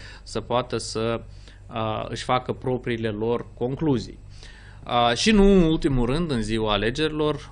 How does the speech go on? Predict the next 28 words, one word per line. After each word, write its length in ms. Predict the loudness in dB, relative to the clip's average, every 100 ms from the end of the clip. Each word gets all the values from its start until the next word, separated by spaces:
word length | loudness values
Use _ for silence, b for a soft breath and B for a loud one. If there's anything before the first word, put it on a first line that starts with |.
| -8
unsprezece 580 | -6 -6 -4 -4 -6 -6
iulie, 680 | -4 -2 -2 -2 2 0 0
în 260 | -4 -4 -4
parteneriat 580 | -6 -6 -4 -4 -6 -6
cu 80 |
I 80 | -8
P 80 | -6
P-ul 460 | -8 -2 4 4 2
și 220 | -4 -6
C 180 | -8 -6
B 100 | -4
S 120 | 0 0
Research 420 | 0 0 -2 -4
și 160 | -12 -12 -14 -8
probabil 640 | -4 -2 2 0 0 -6 -8
și 80 | -10
compania 460 | -10 -8 -8 -6 -8
Civis, 380 | -8 -8 -8 -10 B B B B -6
a, 240 | -2 0
vom 340 | 0 0 0 2
realiza, 680 | 2 2 -2 0 2 4 2
a, 760 | 0 -6 -2 0 0 0 -2
un 140 | -4 -6
sondaj 640 | -4 -4 0 2 0 -6 -16 -20 -18 -18 -18 -18 -18 4
telefonic, 880 | 6 6 2 -2 -8 -6 -8 -8 -14 B B B
a, 260 | -6 0 0
numit 380 | 0 0 -2 -2
After 520 | 0 0 -2 -6